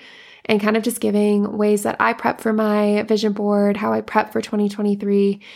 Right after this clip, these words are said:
and goals that I set for myself, and just being really realistic and intentional with the time that I spend doing this process. There's a lot of hype around the new year, and there's a lot of hype about becoming better instantaneously, and I think that's a lot of our instant gratification kicking in,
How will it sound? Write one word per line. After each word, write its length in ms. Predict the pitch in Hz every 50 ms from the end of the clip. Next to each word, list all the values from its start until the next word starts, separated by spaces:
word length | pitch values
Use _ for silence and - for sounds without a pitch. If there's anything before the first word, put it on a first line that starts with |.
| - - -
and 180 | - - 226 208
goals 220 | 220 214 214 208
that 180 | 208 214 208 -
I 80 | 208 202
set 280 | 202 - - - -
for 80 | - 220
myself, 600 | 214 214 214 208 - 214 202 208 233 262 262 - -
and 120 | - 214 208
just 200 | 240 247 240 -
being 240 | - 269 277 247 220
really 240 | 220 226 240 240
realistic 560 | 226 208 214 202 202 202 202 202 214 208 202 208
and 80 | 196
intentional 680 | 196 190 185 - 208 202 202 - 202 190 190 190 190
with 160 | - 214 214 202
the 80 | 220
time 300 | 202 - 208 196 190 190
that 100 | 190 190
I 80 | 196 196
spend 220 | 190 - 220 220 208 190 185
doing 240 | 202 190 185 185 185
this 100 | 190 202
process. 580 | - - - 233 202 - - - 233 - - - _ _ _
There's 160 | - 226 214
a 80 | 226 220
lot 260 | 214 220 220 220 233
of 80 | 240 214
hype 180 | 226 226 220
around 220 | 226 226 220 214 214
the 80 | 214
new 120 | 208 202 202
year, 300 | 196 196 196 196 196 196
and 180 | - - 202
there's 160 | 202 208 202
a 60 | 208 202
lot 220 | 196 196 190 196
of 80 | 208 -
hype 200 | - 208 202 208
about 280 | 202 202 202 190 -
becoming 400 | - 202 202 - 196 196 196 190
better 520 | 185 190 180 185 196 190 190 196 208 - - _ _ _
instantaneously, 1120 | 202 208 208 202 202 - - 202 202 202 196 185 185 185 190 208 202 - 233 226 226 226
and 100 | 214 196
I 60 | 190
think 220 | 196 - 208 202
that's 140 | 202 196 202
a 40 | 196
lot 220 | 190 190 185 185
of 100 | 214 208
our 140 | 196 185 175
instant 320 | - 208 202 202 226 214 208
gratification 720 | 214 208 208 208 - - - - 214 208 208 226 220 214
kicking 320 | 214 233 226 - 226 226
in, 280 | 240 240 247 247 247 247